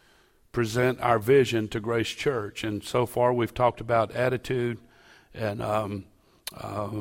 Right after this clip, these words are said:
last week we talked about vision itself. Tonight we'll talk about purpose. Next Wednesday night, Lord willing, we'll talk to you about culture.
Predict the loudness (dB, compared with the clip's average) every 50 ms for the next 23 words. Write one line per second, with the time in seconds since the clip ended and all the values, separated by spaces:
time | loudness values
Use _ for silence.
0 | -8 -8 -2 2 4 6 6 4 2 0 0 0 0 0 -4 -4 2 4 2 4
1 | 2 0 0 0 0 0 0 -2 -2 -2 -2 -2 -4 -4 -6 -6 -4 0 2 2
2 | 4 4 2 0 -2 -6 -6 -2 0 0 0 0 0 -2 -2 -2 0 -2 -2 -2
3 | 0 -2 -2 -2 -2 -2 0 0 0 0 0 -4 -4 -4 -8 -12 -16 _ _ _
4 | _ -20 -20 -20 -20 -20 -20 _ _ _ _ _ _ _ _ _ _ 2 2 2
5 | 2 0 0 0 0 -2 -4 -6 -2 -2 -2 -2 0 0 0 0 0 0 0 0
6 | 0 0 -2 -2 -4 -4 -2 0 0 0 0 -4 -8 -8 -4 -4 -2 -4 -4 -6
7 | -8 -10 -6 0 0 0 0 0 -6 -6 -4 -4 -4 -4 -6 -8 -8 -8 -10